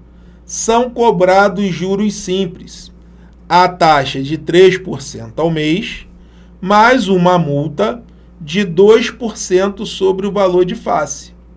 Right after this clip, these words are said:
O valor total pago em reais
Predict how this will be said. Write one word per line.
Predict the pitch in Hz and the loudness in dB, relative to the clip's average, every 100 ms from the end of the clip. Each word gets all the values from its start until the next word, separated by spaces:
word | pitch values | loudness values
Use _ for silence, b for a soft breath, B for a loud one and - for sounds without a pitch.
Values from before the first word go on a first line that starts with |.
| - b b b b b b | -20 b b b b b b
O | 226 262 | -4 -2
valor | 247 240 240 254 269 | 2 2 4 4 4
total | - 262 277 277 220 233 226 | 4 4 4 2 0 0 -2
pago | 208 202 160 117 - - - - - - - - - b b b - - | 0 2 0 -4 -16 -20 -20 -20 -20 -20 -20 -20 -20 b b b -20 -2
em | 208 226 | 2 2
reais | 208 220 190 180 139 123 - - | 2 2 2 2 0 -4 -14 -16